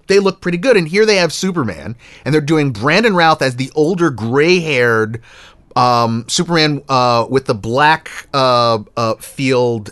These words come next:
uh, S. And it looks ripped right out of the page. He looks good. I've always liked Brandon Routh. Um, I think he got a raw deal, uh, personally, because Singer's,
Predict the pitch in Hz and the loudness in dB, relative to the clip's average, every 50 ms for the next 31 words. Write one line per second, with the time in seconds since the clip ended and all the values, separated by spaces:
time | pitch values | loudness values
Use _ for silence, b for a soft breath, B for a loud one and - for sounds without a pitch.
0 | - _ - 131 120 113 110 - - 120 113 110 104 - - - - - - - | -16 _ -6 -4 -2 -2 -4 -4 -6 -6 -6 -6 -6 -6 -8 -8 -8 -10 -12 -14
1 | - _ b b b b b b b b b b b 175 208 220 220 - 190 226 | -18 _ b b b b b b b b b b b 2 2 2 2 2 2 2
2 | 302 - - - 165 180 254 226 - 175 196 214 214 208 196 185 170 156 165 - | 2 2 2 0 2 2 2 2 2 2 4 4 6 6 6 4 4 2 0 0
3 | 156 185 175 143 123 - 202 202 185 175 160 - - 165 147 139 156 185 208 190 | 0 0 0 0 0 -2 -2 0 0 0 -2 -2 0 2 2 4 4 4 4 2
4 | 165 139 139 151 156 151 147 - 156 151 147 147 147 139 147 147 143 143 143 - | 2 2 2 2 2 2 2 0 0 0 0 0 0 2 2 2 2 2 0 -4
5 | - - - b b b b b b b b b - 123 120 120 120 117 113 113 | -10 -20 -20 b b b b b b b b b -2 0 2 2 4 2 2 0
6 | 113 104 117 120 139 160 160 147 147 151 139 131 123 127 135 135 135 131 123 117 | -2 -4 -6 -4 -2 -2 0 2 2 2 2 2 0 0 2 2 2 0 0 -2
7 | 120 131 135 135 135 127 123 123 120 120 120 110 - _ - 107 107 107 95 - | -2 0 2 2 2 2 2 0 0 -2 -6 -8 -10 _ -8 -6 -6 -6 -6 -4
8 | - 131 127 - - 123 123 120 104 113 107 - 120 110 107 104 - - - - | -4 -4 -4 -4 -6 -6 -6 -6 -6 -8 -8 -4 -2 -2 -2 -2 -4 -6 -6 -4
9 | 120 113 117 113 113 104 95 - - - | -4 -2 -2 -2 -4 -4 -6 -10 -16 -18